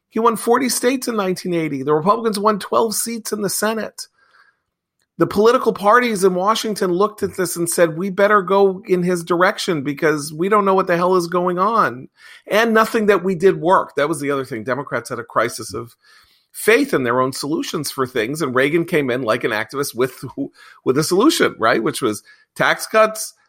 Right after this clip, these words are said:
defense spending increases, and, and, uh, and policies at the Fed to restrain inflation. Um, but th-, so he had this mandate, and then he really had a mandate after eighty-four, and Biden doesn't have that mandate.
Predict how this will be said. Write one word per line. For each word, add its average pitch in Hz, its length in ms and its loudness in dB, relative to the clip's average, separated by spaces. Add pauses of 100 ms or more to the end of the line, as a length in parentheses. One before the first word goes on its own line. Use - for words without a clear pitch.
(360)
defense 175 400 2
spending 202 480 0
increases, 202 640 -6
and, 160 460 -6 (100)
and, 147 320 -4
uh, 139 220 2
and 135 200 -6
policies 151 540 0
at 123 120 -2
the 131 100 -4
Fed 127 380 2
to 113 340 -6
restrain 117 400 -8
inflation. 98 600 -10 (540)
Um, 113 440 2 (500)
but 151 140 0
th-, 175 160 -6
so 185 300 0
he 208 200 -6
had 247 460 -2
this 180 420 -2
mandate, 277 560 -2
and 143 180 -2
then 147 100 0
he 139 100 -4
really 147 280 4
had 110 120 2
a 113 40 0
mandate 110 380 -2
after 104 260 -4
eighty-four, 104 540 -2 (340)
and 170 320 0 (640)
Biden 240 260 2
doesn't 220 220 2
have 220 220 0
that 220 180 0
mandate. 143 460 -8